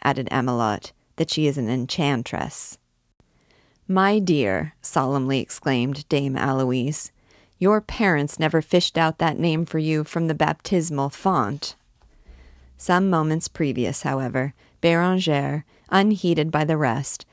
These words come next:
had lured the goat into one corner of the room by a bit of marchpane. In an instant,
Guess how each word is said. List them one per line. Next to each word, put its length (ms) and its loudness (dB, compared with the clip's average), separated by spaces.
had 160 2
lured 440 2
the 100 0
goat 340 0
into 240 -2
one 300 0
corner 320 -2
of 140 -2
the 100 0
room 480 -2
by 120 2
a 80 2
bit 180 0
of 180 -4
marchpane. 840 -4
In 180 0
an 140 2
instant, 640 -2